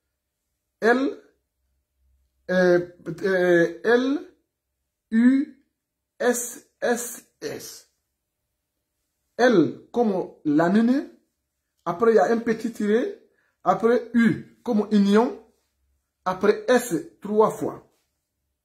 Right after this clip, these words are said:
Ça, c'est le, l'un des policiers américains que vous ne connaissez pas. Maintenant, il y a un autre policier. N S A.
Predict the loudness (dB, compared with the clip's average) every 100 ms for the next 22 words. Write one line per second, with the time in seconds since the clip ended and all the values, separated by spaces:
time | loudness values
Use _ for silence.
0 | _ _ _ _ _ _ _ _ _ _
1 | _ _ _ -8 -4 -2 -2 -4 -10 _
2 | -2 0 2 2 0 -2 -2 -2 -2 -2
3 | -4 -6 -14 _ _ _ _ _ -4 -2
4 | 2 4 6 2 0 0 2 0 -2 -8
5 | -12 _ _ _ _ _ _ _ 2 4
6 | 4 2 -2 -8 _ _ -2 -2 0 2
7 | 2 0 -2 0 0 0 -2 -6 -8 _
8 | _ _ _ _ _ _ _ _ _ _
9 | _ _ _ _ _ _ _ _ _ _
10 | _ 0 2 2 0 -2 0 0 0 -6
11 | -4